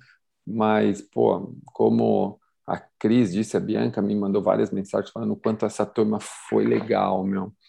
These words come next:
Co-, toda, toda a turma tem uma história, mas essa tem uma história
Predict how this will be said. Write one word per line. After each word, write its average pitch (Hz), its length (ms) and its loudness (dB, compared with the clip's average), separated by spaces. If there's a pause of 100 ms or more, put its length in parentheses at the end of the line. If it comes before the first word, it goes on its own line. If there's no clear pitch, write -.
(400)
Co-, 127 240 -2
toda, 170 340 2 (180)
toda 160 180 2
a - 20 0
turma 147 180 0
tem 143 100 0
uma 139 100 2
história, 104 440 0
mas 98 180 -2
essa 113 240 -4
tem 113 140 -8
uma 113 120 -2
história 113 460 -2